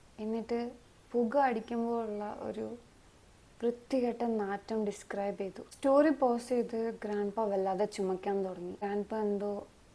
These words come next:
ആ പഴയ കാലത്തേക്ക്, ആ ഒരു സ്ഥലത്തേക്ക് ചെന്ന പോലെ. ഗ്രാൻഡ്പ എൻ്റെ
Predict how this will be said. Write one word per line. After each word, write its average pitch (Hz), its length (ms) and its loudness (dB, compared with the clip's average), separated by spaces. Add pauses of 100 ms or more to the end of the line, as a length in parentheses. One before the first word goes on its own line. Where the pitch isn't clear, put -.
ആ 202 120 -10 (120)
പഴയ 202 320 0 (100)
കാലത്തേക്ക്, 185 800 -6 (300)
ആ 202 60 -4
ഒരു 208 140 -2
സ്ഥലത്തേക്ക് 202 640 -2
ചെന്ന 190 320 -2
പോലെ. 185 240 -12 (280)
ഗ്രാൻഡ്പ 240 380 0
എൻ്റെ 233 280 2